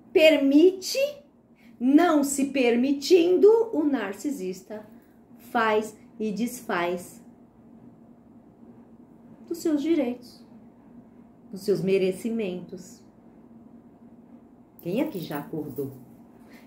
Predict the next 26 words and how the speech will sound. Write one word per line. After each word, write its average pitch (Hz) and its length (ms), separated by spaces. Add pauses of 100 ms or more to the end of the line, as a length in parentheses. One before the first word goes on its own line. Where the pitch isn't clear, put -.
(200)
Quem 370 280
aqui 302 220
tem 269 240
uma 240 180
ideia 202 340
e 214 40
uma 208 220
dica 208 400
pra 214 140
deixar 190 320
aqui 247 160
no 226 120
comentário 214 580
pra 190 180
ajudar 185 600 (1160)
a 151 60
despertar 214 800
alguém 185 260
que 196 80
estiver 180 340
dentro 143 320
do 135 60
relacionamento 139 640
com 127 100
o - 20
narcisista? 117 680